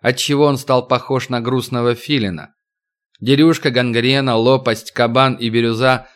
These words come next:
встали по одну сторону от бочки — а дикари во главе с Вышибой по другую.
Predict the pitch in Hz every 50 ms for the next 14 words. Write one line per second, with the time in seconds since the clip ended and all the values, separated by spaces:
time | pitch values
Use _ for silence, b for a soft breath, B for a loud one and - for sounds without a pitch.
0 | B B B B - - - 143 135 139 135 131 131 123 120 123 120 127 131 127
1 | - - 135 127 123 120 123 120 113 110 110 113 123 135 131 131 - - 113 92
2 | b b b b _ _ - 113 117 113 123 120 123 123 135 147 156 147 131 135
3 | _ _ - 117 123 123 127 123 123 127 131 127 117 - 117 120 113 - - -
4 | 131 117 110 117 110 113 117 110 110 127 131 131 131 135 135 127 107 85 - -